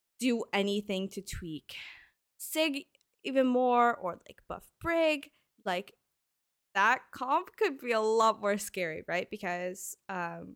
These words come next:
just Bap is just good, right? He, he just is good. You were saying it. He, he does as much damage as, as a, a D P S player. He outputs a lot of healing, and then he has, like,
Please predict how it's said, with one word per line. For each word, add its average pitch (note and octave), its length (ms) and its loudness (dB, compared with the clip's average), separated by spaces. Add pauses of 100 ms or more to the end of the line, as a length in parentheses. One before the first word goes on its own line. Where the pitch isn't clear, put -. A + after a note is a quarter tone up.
(120)
just G#3+ 220 -6
Bap D#3+ 240 -2
is C4 140 -2
just - 220 -12
good, F#3+ 420 -6 (300)
right? E3+ 180 -8
He, F#3+ 240 -14
he F3 200 -14
just F3 280 -14 (200)
is F#3 200 -6
good. F#3 300 -4
You E3+ 100 -10
were F3+ 100 -4
saying F#3 240 -10
it. - 100 -12
He, E3+ 180 -14 (120)
he F3 180 -20
does E3+ 240 -8
as G3 140 -12
much F3+ 300 -10
damage F#3 380 -8
as, G3 340 -8
as F3 460 -8
a, - 40 -10
a E3 720 -8
D F3 60 -20
P E3+ 140 -16
S F3 100 -12
player. F3 400 -6 (440)
He D#3+ 400 -10 (720)
outputs F3+ 300 -6
a F#3 40 -6
lot F3 80 -4
of F3 80 -8
healing, G3 320 -6
and F#3+ 100 -8
then E3+ 100 -10
he F3+ 160 -10
has, E3+ 360 -8
like, E3+ 200 -8